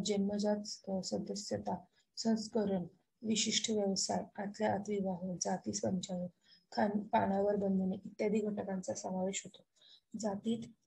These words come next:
प्रादेशिक विविधता दिसून येते. नातेसंबंधांच्या अध्ययनातून हे स्पष्ट होते. जातीचा विशिष्ट व्यवसाय होता. व्यवसायाचे शुद्ध अशुद्ध असे प्रकार केले जातात.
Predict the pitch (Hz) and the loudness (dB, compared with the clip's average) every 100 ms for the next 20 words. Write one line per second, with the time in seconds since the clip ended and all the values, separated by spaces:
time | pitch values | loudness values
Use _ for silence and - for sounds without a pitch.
0 | - 202 180 202 196 233 226 214 196 202 | -4 -2 0 0 0 0 -2 -2 0 0
1 | 196 196 196 - 202 185 - 185 202 185 | 0 -2 -2 -2 -2 -4 -6 -8 -4 -4
2 | 220 208 208 208 208 202 190 190 214 214 | -2 -4 -2 -2 0 0 0 -2 -6 -12
3 | _ - - - 190 185 208 208 208 226 | _ -20 -16 -6 -2 0 2 2 0 0
4 | 220 220 208 - 202 208 202 190 208 196 | 0 -2 -2 -2 -4 -4 -8 -6 -6 -4
5 | 202 196 226 - 233 240 - - - - | -2 -2 -4 0 0 0 -8 -20 -16 -8
6 | 208 226 - 226 214 196 214 208 202 180 | -6 -4 -2 0 0 0 -2 -2 -2 -4
7 | 165 196 185 226 214 208 226 - 214 190 | -4 -2 0 2 2 2 -2 -2 -2 -2
8 | 196 - 202 185 - - 208 202 202 196 | -2 -4 -4 -4 -4 -6 -6 -8 -6 -6
9 | - 196 190 185 - | -4 -4 -4 -6 -10